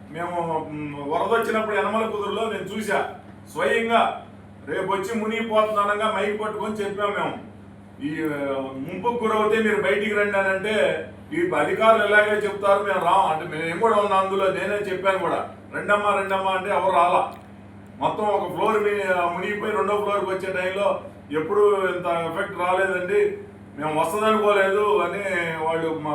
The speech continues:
ఫోన్ల మీద ఫోన్లు చేసి పడవలు పంపించండి అని చెప్పి అడిగారు. ఇప్పుడు ఏదైతే ఎంఆర్ఓ గారు చెప్పారో ఎక్కువగా ముదునూరు, అలాగే ఈ గండిగుంట రోడ్ సైడ్ కూడా పాకలు ఉన్నాయి. రేకులు ఎక్కడైతే ఉన్నాయో అవన్నీ కూడా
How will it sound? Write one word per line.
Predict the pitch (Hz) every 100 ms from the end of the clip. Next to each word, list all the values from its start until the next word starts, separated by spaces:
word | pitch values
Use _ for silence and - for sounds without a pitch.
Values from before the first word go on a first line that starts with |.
| 143 143 135
ఫోన్ల | 185 208 214
మీద | 214
ఫోన్లు | 208 190 208 202
చేసి | 190 -
పడవలు | - 175 185
పంపించండి | 185 185 175 170 170 165
అని | 165
చెప్పి | 156 156
అడిగారు. | 160 143 143 - - - - - - -
ఇప్పుడు | - 165
ఏదైతే | 175 208 208
ఎంఆర్ఓ | 196 196 196 196 196
గారు | 185 180
చెప్పారో | - 175 180 - - - - -
ఎక్కువగా | - - 196 208 196
ముదునూరు, | 170 175 185 190 185 190 - - - - - -
అలాగే | 151 180 185 175 - - - 147
ఈ | 156 156 151 147 143 147
గండిగుంట | 165 185 190 196
రోడ్ | 185 185 190
సైడ్ | 180 180
కూడా | 180 180
పాకలు | - - 170 175
ఉన్నాయి. | 175 180 - - - - - - - - -
రేకులు | 165 185 190 185
ఎక్కడైతే | 180 180 180 175
ఉన్నాయో | 170 170 170
అవన్నీ | 160 156 170
కూడా | 175 170 160 170 165